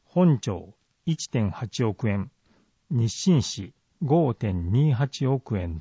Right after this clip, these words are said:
等。問い。近年の本庁の返礼品ベストスリーと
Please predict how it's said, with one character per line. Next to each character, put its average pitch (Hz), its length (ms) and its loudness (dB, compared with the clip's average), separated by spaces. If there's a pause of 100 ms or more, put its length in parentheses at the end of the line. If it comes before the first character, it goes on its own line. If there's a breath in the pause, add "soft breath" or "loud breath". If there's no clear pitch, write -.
等。 127 300 -4 (880)
問 110 300 0
い。 - 60 -14 (480)
近 180 300 4
年 98 240 2
の 82 140 -6
本 147 320 2
庁 92 280 -4
の 87 120 -4
返 127 300 0
礼 120 180 0
品 117 360 -2
ベ 107 160 -4
ス - 100 -12
ト 147 120 -4
ス 147 180 -4
リ 139 200 2
ー - 20 -8
と - 320 -10